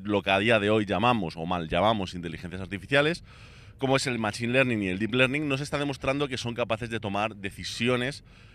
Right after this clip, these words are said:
mejores que nosotros, sobre todo mucho más efectivas, mucho más eficientes,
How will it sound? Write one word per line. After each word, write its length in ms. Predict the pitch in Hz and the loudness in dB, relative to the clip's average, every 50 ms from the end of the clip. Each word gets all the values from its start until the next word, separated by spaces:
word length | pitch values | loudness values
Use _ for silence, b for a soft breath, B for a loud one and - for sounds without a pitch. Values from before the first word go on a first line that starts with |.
| B B - | B B -4
mejores 400 | - 127 107 95 117 110 107 - | -2 0 2 2 2 2 2 -2
que 100 | - 92 | -6 -6
nosotros, 340 | 85 80 80 76 85 98 104 | -6 -6 -10 -12 -12 -10 -8
sobre 140 | 107 90 85 | -8 -8 -8
todo 160 | 87 87 87 | -8 -10 -10
mucho 300 | 90 92 95 90 - 90 | -8 -8 -10 -10 -8 -8
más 160 | 85 85 - | -10 -10 -10
efectivas, 520 | - - 98 - - 156 151 151 160 151 | -10 -12 -12 -8 -8 -4 -2 0 0 0
mucho 280 | 131 117 107 101 - 101 | -2 -4 -6 -6 -6 -8
más 180 | 90 90 - 92 | -8 -8 -8 -10
eficientes, 640 | 90 104 107 - 143 143 143 135 151 165 165 | -14 -12 -6 -2 -2 -2 0 0 -2 -2 -4